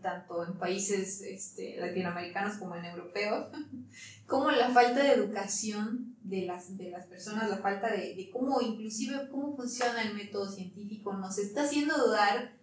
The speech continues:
de información que plantean organismos que están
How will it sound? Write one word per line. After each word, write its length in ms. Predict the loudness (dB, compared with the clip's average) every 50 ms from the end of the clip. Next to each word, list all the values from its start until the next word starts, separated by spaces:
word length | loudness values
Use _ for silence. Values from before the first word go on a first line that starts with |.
| _ _ -6
de 260 | -2 0 2 4 6 6 6 6 6 6 4 2 2
información 580 | 2 4 4 4 2 2 2 2 2 2 2 2
que 340 | 2 0 -2 -4 -10 -10 -4
plantean 480 | 0 2 2 2 4 6 8 8 8 8
organismos 540 | 6 4 4 2 2 -2 -2 -4 -4 -6 -6
que 80 | -10
están 500 | -8 -4 -2 0 0 0 -2 -6 -8 -12